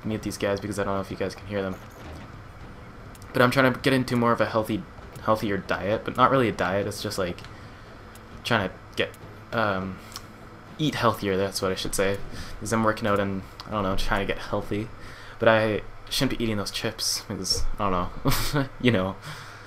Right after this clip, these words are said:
So, I don't know if I should try sniping, I don't know, s-, I don't really like sniping in hardcore.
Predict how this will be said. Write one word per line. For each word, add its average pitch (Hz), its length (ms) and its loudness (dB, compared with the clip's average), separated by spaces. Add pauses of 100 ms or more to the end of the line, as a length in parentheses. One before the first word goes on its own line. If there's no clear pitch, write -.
(300)
So, 113 240 6
I 113 80 0
don't 120 100 2
know 127 100 4
if 123 100 -4
I 127 40 -2
should 120 160 -2
try 101 180 6
sniping, 113 720 -2
I 110 240 -6
don't 110 100 0
know, 98 100 -2
s-, - 220 -6
I 113 60 2
don't 127 140 4
really 123 180 6
like 101 140 6
sniping 104 340 0
in 98 180 -2
hardcore. 98 540 0